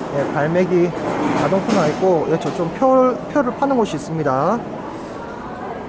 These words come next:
그래서 그 다음에 제가 이제 쭉 가는 곳은, 예, 씨유 편의점이고, 예, 저쪽 맞은편 씨유 편의점이 있죠.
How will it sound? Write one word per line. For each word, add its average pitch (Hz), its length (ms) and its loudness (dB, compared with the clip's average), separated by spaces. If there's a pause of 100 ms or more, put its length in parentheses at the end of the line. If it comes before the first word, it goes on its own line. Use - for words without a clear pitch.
(680)
그래서 165 460 0 (1160)
그 147 60 -4
다음에 156 280 2
제가 151 360 2
이제 143 320 2
쭉 170 300 0
가는 147 240 -4
곳은, 185 420 2
예, 131 160 0
씨유 208 340 2
편의점이고, 147 720 2 (680)
예, 123 60 -4
저쪽 151 240 -4
맞은편 147 340 -2
씨유 - 220 0
편의점이 214 500 2
있죠. 190 240 -2